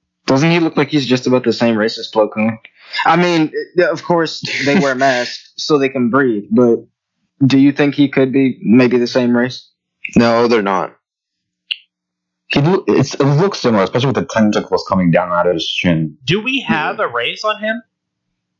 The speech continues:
Speaker 1: Who?
Speaker 4: Zuckuss.
Speaker 2: Fact
Speaker 1: No.
Speaker 2: check.
Speaker 4: Yeah, fact check.
Speaker 1: Uh, I don't think so, but I was just asking, considering the mask.
Speaker 3: We need
Speaker 4: Gand.
Speaker 3: a little ding for the fact check.
Speaker 4: Gand.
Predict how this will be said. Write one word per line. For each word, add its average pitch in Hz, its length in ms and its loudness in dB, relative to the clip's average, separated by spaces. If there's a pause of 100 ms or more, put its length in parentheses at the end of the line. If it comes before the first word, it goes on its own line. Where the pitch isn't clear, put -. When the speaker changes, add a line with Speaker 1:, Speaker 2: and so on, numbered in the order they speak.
(640)
Speaker 1:
Who? 147 140 2 (720)
Speaker 4:
Zuckuss. 127 520 -8 (880)
Speaker 2:
Fact 170 340 0
Speaker 1:
No. 143 80 2
Speaker 2:
check. 143 240 0 (880)
Speaker 4:
Yeah, 147 120 -2 (140)
fact 330 520 0
check. 175 200 -6 (1000)
Speaker 1:
Uh, 139 40 2
I 135 40 4
don't 143 220 -4
think 151 160 -2
so, 110 240 0
but 113 120 2
I 113 60 4
was 117 140 0
just 113 160 -4
asking, 110 440 -2
considering 113 440 0
the 104 80 0
mask. 101 340 -2 (1900)
Speaker 3:
We 135 80 0
need 190 80 0
Speaker 4:
Gand. - 160 2
Speaker 3:
a - 40 2
little 104 260 2
ding 92 280 -2
for 90 80 -2
the 87 140 0
fact 87 260 -2
check. 80 220 -4 (300)
Speaker 4:
Gand. 131 420 -6